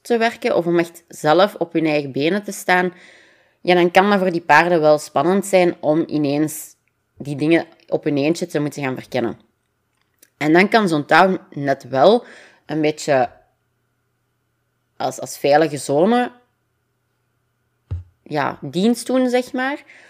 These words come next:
Omdat ze op dat moment ook weten, beter weten wat dat er van hen verwacht wordt.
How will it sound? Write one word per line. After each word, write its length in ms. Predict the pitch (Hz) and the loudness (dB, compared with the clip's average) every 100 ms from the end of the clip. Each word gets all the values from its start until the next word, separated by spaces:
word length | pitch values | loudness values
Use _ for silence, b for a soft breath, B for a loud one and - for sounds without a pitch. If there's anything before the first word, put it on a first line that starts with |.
| b b b _ _ _ _ _ | b b b _ _ _ _ _
Omdat 340 | - 185 180 208 | 0 2 4 2
ze 320 | 226 170 - - | 0 -4 -10 -14
op 120 | 151 | 2
dat 120 | 170 | 4
moment 280 | 208 190 170 | 6 2 0
ook 140 | 147 | -4
weten, 600 | - 151 196 208 208 185 - _ _ _ _ _ _ _ _ _ _ | -2 2 2 2 2 0 -2 _ _ _ _ _ _ _ _ _ _
beter 520 | - - 180 208 190 160 | -20 0 2 2 2 2
weten 260 | 175 180 | 2 4
wat 100 | 175 | 0
dat 140 | 170 165 | -2 -8
er 80 | |
van 160 | 147 139 | -8 -6
hen 180 | 143 151 | -4 -4
verwacht 420 | 131 127 131 - | -6 -6 -8 -10
wordt. 360 | - - - | -16 -16 -20